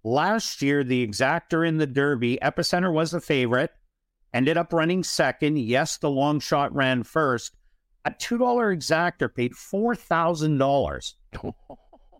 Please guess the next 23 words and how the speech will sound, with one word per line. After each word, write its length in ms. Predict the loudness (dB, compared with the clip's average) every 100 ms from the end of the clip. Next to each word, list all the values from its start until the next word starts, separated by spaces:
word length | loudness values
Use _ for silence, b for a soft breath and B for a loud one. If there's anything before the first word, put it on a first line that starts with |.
| -12
So 320 | -2 0 2
if 180 | 0 0
you 100 | 0
were 140 | 0
taking 400 | 0 -2 0 0
a 40 | 0
one 300 | 0 0 2
dollar 360 | 2 2 2
exactor 540 | 0 0 2 0 0 0
wheel, 300 | 2 2 2
the 140 | -2
favorite 500 | -2 0 0 0 -2
with 180 | -2 0
all, 380 | 2 2 0 -4 _ _ _ _ _ 0
and 160 | 2
then 200 | 2 2
take 280 | 0 0 -2 -4
all 260 | 0 2 2
on 180 | 2 0
top 400 | 0 0 0 _ -18
with 260 | -6 -4 -2
the 160 | -4 -4
favorite, 640 | -2 0 0 0 0